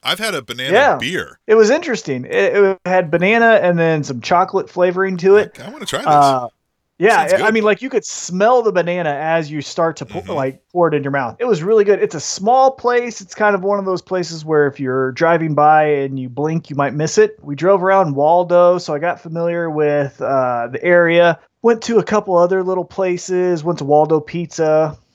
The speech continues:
Speaker 2: 'cause that's kind of a mainstay. I think that's Emily's favorite place to eat. I could say that confidently as far as for pizza. Uh, and then on Monday, I started my new job. It's a little different. Here's why. I don't know if you've ever had a salary position.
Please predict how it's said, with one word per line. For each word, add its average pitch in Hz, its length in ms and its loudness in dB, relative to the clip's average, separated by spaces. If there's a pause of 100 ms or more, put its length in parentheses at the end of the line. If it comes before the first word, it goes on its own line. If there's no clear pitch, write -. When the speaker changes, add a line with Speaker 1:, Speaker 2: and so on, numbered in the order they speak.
(160)
Speaker 2:
'cause 120 140 -10
that's 127 300 -6
kind 147 220 -2
of 123 60 -4
a 127 60 -6
mainstay. 139 600 -2
I 143 100 2
think 185 160 -2
that's 151 180 -2
Emily's 151 640 -2 (340)
favorite 190 480 0
place 214 340 -6
to - 100 -14
eat. 254 460 -10 (260)
I 139 120 -6
could 123 200 -12
say 143 220 2
that 135 160 2
confidently 139 580 0
as 151 140 2
far 185 160 4
as 143 80 0
for 143 100 -8
pizza. 143 380 -6 (220)
Uh, 147 300 4
and 170 100 -2
then 196 100 4
on 202 160 2
Monday, 269 600 0
I 180 340 -4
started 208 380 -2
my 226 80 -6
new 247 120 -6
job. 247 380 -2 (160)
It's 233 240 0
a 254 60 2
little 311 240 2
different. 214 480 -6 (120)
Here's 254 360 -4
why. 202 440 2
I 220 140 2
don't 254 140 2
know 226 100 0
if 180 100 -4
you've 233 200 -8
ever 131 180 -2
had 123 420 -6
a 139 100 -10
salary 208 600 0
position. 269 600 -8